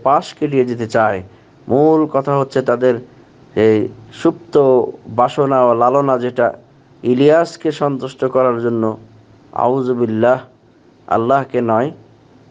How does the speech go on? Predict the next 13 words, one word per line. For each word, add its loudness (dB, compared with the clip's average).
সেটাকে -2
তারা 0
বাস্তবায়ন 0
করবে। -2
তাসাউরে 0
শেখ -2
তারা 2
করে -2
থাকে -6
তাবলিগীরা, -2
এবং 0
তাদের 0
তাবলিগের 0